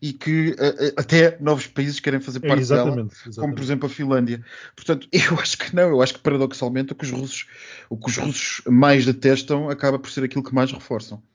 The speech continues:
Speaker 2: Meus queridos, esta semana, eh, passou, eu tenho a impressão aqui em Portugal não se falou muito, mas também, enfim, qual é o espanto, mas, eh, o Tribunal de Justiça da União Europeia decidiu contra a Polónia e contra a Hungria, contra os recursos ou as,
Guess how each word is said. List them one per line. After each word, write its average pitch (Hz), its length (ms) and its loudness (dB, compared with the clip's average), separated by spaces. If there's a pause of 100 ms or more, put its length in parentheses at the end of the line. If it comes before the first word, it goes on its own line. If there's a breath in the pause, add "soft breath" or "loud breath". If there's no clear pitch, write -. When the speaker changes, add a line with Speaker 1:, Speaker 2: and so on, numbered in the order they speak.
Speaker 2:
Meus 202 140 -6
queridos, 147 400 -4
esta 190 260 -2
semana, 165 640 0
eh, 131 320 -2
passou, 127 480 -2
eu 127 80 -6
tenho 143 160 -2
a 139 40 2
impressão 123 360 0
aqui 113 160 -2
em 113 60 -2
Portugal 117 340 2
não 110 100 2
se - 60 -8
falou 107 220 0
muito, 123 280 2
mas 101 160 0
também, 101 400 0
enfim, 98 280 -8
qual 101 160 -2
é - 20 2
o 98 60 2
espanto, 113 360 -2 (480 loud breath)
mas, 151 480 2
eh, 135 640 4
o 135 280 -6
Tribunal 117 560 4
de 123 80 -8
Justiça - 440 -6
da 131 140 6
União 113 160 4
Europeia 123 580 4 (460 loud breath)
decidiu 143 840 2 (360)
contra 120 600 0
a 120 40 -2
Polónia 104 580 0
e 101 60 -2
contra 110 300 -4
a - 20 0
Hungria, 120 580 0 (400 loud breath)
contra 107 280 -6
os 101 80 -4
recursos - 460 -2
ou 98 200 0
as, 95 120 -8